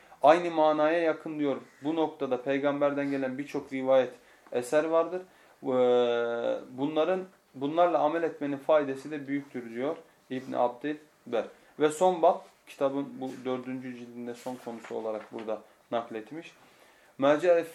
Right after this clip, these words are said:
fî fadli lâ ilâhe illallah vahdehu lâ şerîke leh." La ilahe illallah vahdehu la şerike leh lafzının fazileti hakkında gelenler babı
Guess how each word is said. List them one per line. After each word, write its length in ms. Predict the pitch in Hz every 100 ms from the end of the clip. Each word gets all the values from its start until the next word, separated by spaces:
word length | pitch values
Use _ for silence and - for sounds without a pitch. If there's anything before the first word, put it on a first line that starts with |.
| 156
fî 200 | - 151
fadli 440 | 147 165 160 147 151
lâ 120 | 156
ilâhe 320 | 147 151 147
illallah 460 | 143 143 143 156 135
vahdehu 520 | 135 131 151 143 135
lâ 120 | 127
şerîke 460 | 123 113 107 - 95
leh." 60 | 92 _ _ _ _ _ 127
La 160 | 151
ilahe 300 | 156 151 151
illallah 460 | 143 139 139 151 143
vahdehu 460 | 131 131 - 139 139
la 120 | 139
şerike 400 | - 143 139 131
leh 100 | 123
lafzının 600 | 127 123 123 131 170 185 - - - _
fazileti 540 | - 131 127 135 139 143
hakkında 440 | 131 - 131 147
gelenler 580 | 143 131 127 131 143 127
babı 360 | 123 123 156